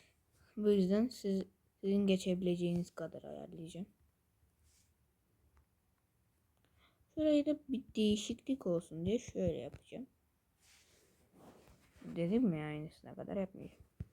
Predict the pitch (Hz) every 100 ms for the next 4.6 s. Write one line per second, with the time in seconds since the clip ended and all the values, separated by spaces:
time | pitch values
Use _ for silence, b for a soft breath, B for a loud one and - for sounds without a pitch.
0 | _ _ _ _ _ _ _ _ _ _
1 | _ _ _ _ _ _ _ _ _ _
2 | _ _ - - - - _ _ _ _
3 | - 294 294 311 320 311 - 185 175 170
4 | - - 165 165 170 285